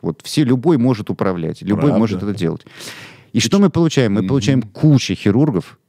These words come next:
Speaker 1: которые пр-, имеют кривые руки, которые чуть-чуть овладевают профессией, оперируют много-много лет, за-, имеют осложнения, неудачные ситуации. И вот они так и работают.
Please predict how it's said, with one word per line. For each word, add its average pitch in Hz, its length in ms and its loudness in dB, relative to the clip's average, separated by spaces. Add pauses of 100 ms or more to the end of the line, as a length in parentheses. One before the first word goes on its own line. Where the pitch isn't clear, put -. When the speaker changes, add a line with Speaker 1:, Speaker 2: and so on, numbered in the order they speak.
(120)
Speaker 1:
которые 127 420 2
пр-, - 220 -8 (100)
имеют 117 300 4
кривые 120 420 2
руки, 143 380 0 (380)
которые 131 360 2
чуть-чуть - 460 -2
овладевают 101 520 0
профессией, 98 640 0 (300)
оперируют 143 540 2
много-много 127 640 4
лет, 120 280 2
за-, 95 220 -4 (180)
имеют 120 460 2
осложнения, 95 680 2
неудачные 101 600 0
ситуации. 113 720 -2 (460)
И 175 100 2
вот 180 120 4
они 151 140 2
так 151 240 -2
и - 20 0
работают. 92 600 -4